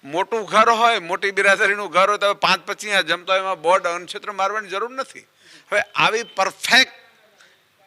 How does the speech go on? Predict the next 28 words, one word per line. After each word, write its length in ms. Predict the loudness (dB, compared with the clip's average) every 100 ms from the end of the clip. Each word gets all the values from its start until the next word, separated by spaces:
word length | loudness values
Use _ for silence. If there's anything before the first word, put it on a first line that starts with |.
| _ -20
જીવનની 600 | -12 -2 0 0 0 2
રહેણી 300 | 2 2 0
કહેણીમાં 340 | -2 -4 -4
એનેથી 500 | -4 -4 -6 -12 -14
બાપુની 640 | -12 -8 -8 -10 -20 -20
એમ 240 | -20 -20 -20
છે 180 | -20 -20
કે 160 | -20
આવા 280 | -18 -16 -14
બાવા 320 | -6 -6 -4
ઓછા 440 | -6 -6 -6 -6 -6
છે, 120 | -8
એટલે 180 | -10 -10
બાપુને 680 | -6 -6 -8 -14 -8 -8 -8 -18 -20 _ -16
થોડું 300 | -8 -4 -2
અહીંયા 180 | 2 4
આવવું 320 | 4 2 -2
થોડું 260 | -8 -8 -4
વધારે 300 | 0 2 0
ઈ 120 | -2
પણ 240 | -8 -14
ગમે 240 | -12 -16 -18
છે, 180 | -20 -20
ઈ 60 |
કારણ 320 | -12 -10 -10
છે 160 | -12 -20
કે 180 | -20 -20
આ. 200 | -20